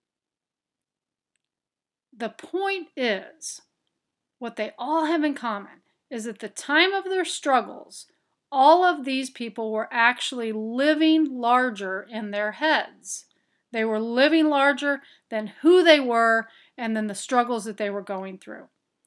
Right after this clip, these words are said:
They may have had, quote, um, small lives, but they were taking action as if they were rich and famous and in huge demand. And I did the same thing. And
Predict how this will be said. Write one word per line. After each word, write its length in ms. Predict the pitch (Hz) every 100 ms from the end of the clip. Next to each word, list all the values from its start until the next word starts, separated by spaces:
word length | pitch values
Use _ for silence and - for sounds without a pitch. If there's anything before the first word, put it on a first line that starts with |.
| _ _ _ _
They 140 | 240 233
may 180 | 254 339
have 180 | 320
had, 400 | 226 262 233 214
quote, 560 | - - 226 226 220 - -
um, 400 | 226 208 196 196
small 1080 | - - - 240 247 247 240 226 214 202 _
lives, 800 | 220 220 220 196 - 202 202 - _ _ _ -
but 160 | 208 _
they 180 | 302 392
were 200 | 403 392
taking 480 | - 262 254 240 -
action 540 | 262 262 262 - 220
as 200 | - 214
if 160 | 220 196
they 280 | 208 247 302
were 220 | 262 208
rich 540 | 190 269 339 339 - _
and 180 | 220 202 -
famous 440 | 262 269 262 254
and 200 | 240 214
in 120 | 202
huge 400 | 190 240 240 214
demand. 580 | 247 220 196 - 285 - _ _ _ _ _ _ _ _ _ _ _ _ _
And 160 | 247 233
I 120 | 226
did 220 | 294 254
the 100 | 240
same 360 | - 285 330 339
thing. 480 | 415 349 - - _ _ _ _ _ _
And 200 | 247 220